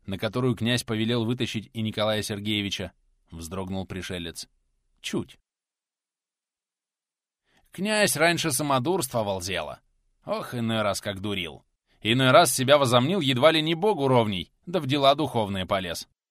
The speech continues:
Да зато и проклят был анафемой церковной. За строптивость да самодурство, за гордыню да попрание воли патриарха Вселенского.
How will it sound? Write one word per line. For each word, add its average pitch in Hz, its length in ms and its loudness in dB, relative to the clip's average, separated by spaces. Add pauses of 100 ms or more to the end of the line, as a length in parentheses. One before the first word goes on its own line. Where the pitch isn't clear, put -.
(880)
Да 123 200 0
зато 143 320 4
и 208 100 4
проклят 127 460 2
был 127 260 0
анафемой 120 540 0
церковной. 107 600 -2 (520)
За 117 180 -2
строптивость 202 720 -4
да 131 100 -2
самодурство, 127 720 -2 (220)
за 110 160 -6
гордыню 190 460 0
да 147 100 0
попрание 180 500 2
воли 143 240 2
патриарха 135 600 -4
Вселенского. 85 680 -8